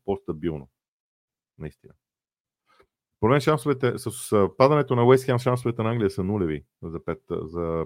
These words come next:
пето място в Шампионската лига. Те ще си запазят по-добрия, най-добрия коефициент за последните пет години, което няма да промени общата квота, но допълнителната квота няма да я вземат. А, Яни Попов. <clears throat> Здравей, Боби. Смяташ ли, че Улф ще имат подхода на Борнемут от миналия сезон на Емиратс?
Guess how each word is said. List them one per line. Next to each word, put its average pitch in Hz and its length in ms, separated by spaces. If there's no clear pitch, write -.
пето 87 220
място 82 320
в 78 100
Шампионската 80 560
лига. 120 140
Те 123 100
ще 123 80
си 104 60
запазят 104 420
по-добрия, 104 340
най-добрия 104 420
коефициент 98 380
за 92 100
последните - 460
пет 90 160
години, 82 340
което 98 180
няма 101 140
да 95 120
промени 90 300
общата - 440
квота, - 360
но 104 100
допълнителната 87 800
квота 95 320
няма 85 240
да 76 80
я 73 60
вземат. 69 320
А, 104 220
Яни 147 240
Попов. 127 420
<clears throat> 123 360
Здравей, 120 260
Боби. 123 220
Смяташ 135 320
ли, 139 60
че - 180
Улф 151 180
ще - 140
имат 135 200
подхода 131 380
на 113 100
Борнемут 113 560
от 101 100
миналия 98 280
сезон 98 300
на 95 120
Емиратс? 90 360